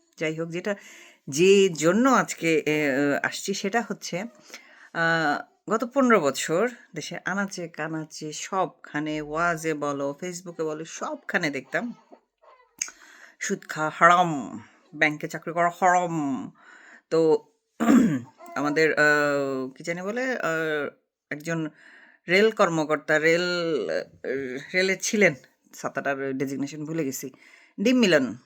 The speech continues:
ওরফে মুরগি মিলন, ওরফে ওয়াটার মিলন। তো <clears throat> তার, আহ, ইয়া হচ্ছে,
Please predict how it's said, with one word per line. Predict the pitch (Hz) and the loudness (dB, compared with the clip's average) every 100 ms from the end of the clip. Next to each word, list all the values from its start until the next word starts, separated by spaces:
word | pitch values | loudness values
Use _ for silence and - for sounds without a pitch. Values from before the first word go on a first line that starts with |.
| - | -6
ওরফে | 190 202 | -4 -2
মুরগি | 226 254 240 | 0 2 2
মিলন, | 220 165 143 | 2 2 0
ওরফে | 175 202 220 | -2 0 2
ওয়াটার | 202 220 254 | 4 6 4
মিলন। | 208 160 143 123 - _ _ _ _ _ _ _ - | 4 2 0 -2 -12 _ _ _ _ _ _ _ -4
তো | 165 147 - _ _ | -2 -2 -6 _ _
<clears throat> | 233 262 233 165 127 _ | 4 8 8 6 -2 _
তার, | 170 170 170 160 | 6 6 6 4
আহ, | 160 160 | 2 2
ইয়া | 160 165 165 | 2 0 0
হচ্ছে, | 160 - 165 | -2 -4 -6